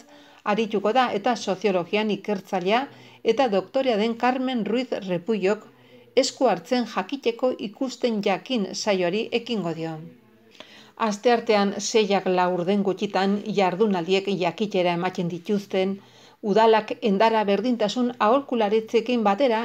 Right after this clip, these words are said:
egindako ikerketaren emaitzak, non egoera hauei modu profesional eta instituzionalean heltzeko diagnostiko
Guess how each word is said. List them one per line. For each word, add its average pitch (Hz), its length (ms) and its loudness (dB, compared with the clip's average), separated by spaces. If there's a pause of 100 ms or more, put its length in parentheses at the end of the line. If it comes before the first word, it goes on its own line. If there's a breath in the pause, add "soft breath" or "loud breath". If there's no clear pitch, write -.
egindako 285 500 0
ikerketaren 233 680 0
emaitzak, 170 580 -4
non 180 240 -2
egoera 196 440 0
hauei 220 320 2
modu 262 440 -2
profesional 233 800 -6 (320 loud breath)
eta 240 220 0
instituzionalean 220 1160 -2
heltzeko 220 540 -2
diagnostiko 190 880 -2